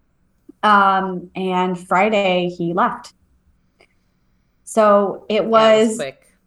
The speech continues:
Speaker 1: it was fucking quick. <laughs> And I remember, like, I didn't even have time to clean up the residue of the candle spell that I did. And I was like, "Holy shit." Like, I remember <laughs> telling you, like, "Oh my
Speaker 2: Yeah.
Speaker 1: God." That was such a fast turnaround time.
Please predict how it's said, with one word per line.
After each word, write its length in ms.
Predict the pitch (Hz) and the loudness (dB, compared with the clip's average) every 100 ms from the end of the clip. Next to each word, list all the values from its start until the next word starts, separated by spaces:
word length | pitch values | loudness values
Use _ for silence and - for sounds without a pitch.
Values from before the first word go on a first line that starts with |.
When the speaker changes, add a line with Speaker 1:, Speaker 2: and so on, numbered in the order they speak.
| _ _ _ | _ _ _
Speaker 1:
it 200 | 220 233 | 2 4
was 260 | 240 226 220 | 4 2 0
fucking 440 | - 208 208 196 | 0 0 0 -6
quick. 360 | - 165 - - | -4 -4 -4 -2
<laughs> 40 | |
And 220 | 269 359 | 4 6
I 160 | 370 349 | 6 4
remember, 720 | 339 381 370 269 370 285 339 | 2 4 6 6 6 6 4
like, 480 | 240 233 226 226 - 254 - - - - | 2 2 0 0 -4 -12 -12 -20 -2 4
I 160 | 294 | 4
didn't 260 | 339 427 370 | 4 2 2
even 140 | 370 | 2
have 180 | 302 285 | 2 2
time 220 | 311 320 | 2 4
to 80 | 254 | 2
clean 320 | 247 - 302 | 0 0 2
up 140 | 285 262 | 2 2
the 80 | 220 | 2
residue 680 | 233 254 247 226 196 190 190 - _ - | 2 2 2 4 4 2 -2 -12 _ 2
of 300 | 262 254 247 | 4 4 0
the 60 | |
candle 400 | 240 254 247 226 | 0 2 4 2
spell 300 | 226 220 202 | 2 4 4
that 120 | 202 | 2
I 140 | 196 202 | 0 0
did. 340 | 208 190 202 - - | 2 2 0 -10 -4
And 140 | 240 247 | 2 4
I 180 | 240 247 | 4 4
was 140 | 262 | 2
like, 260 | 262 226 226 - | 2 2 -2 -4
"Holy 520 | - 294 285 233 185 - | 6 6 6 4 0 -4
shit." 600 | - - - 254 - 392 254 | -4 0 4 4 2 -2 2
Like, 240 | 254 247 | 2 2
I 100 | 254 | 2
remember 480 | 285 277 311 320 262 | 4 6 6 6 2
<laughs> 80 | 269 | 2
telling 300 | 262 262 269 | 2 4 4
you, 140 | 254 254 | 6 6
like, 340 | 240 226 - 262 | 4 2 0 2
"Oh 280 | 302 320 | 4 4
my 100 | 320 262 | 2 2
Speaker 2:
Yeah. 80 | 233 | 4
Speaker 1:
God." 540 | 254 247 202 202 151 147 - _ | 4 4 2 -2 -8 -14 -20 _
That 180 | 254 262 | 2 4
was 300 | 262 - - | 4 0 -2
such 220 | 285 247 | 0 2
a 60 | 285 | 0
fast 400 | 277 214 226 - | 4 4 4 0
turnaround 500 | 233 208 196 190 196 | -2 0 0 0 -4
time. 300 | 170 170 | -6 -6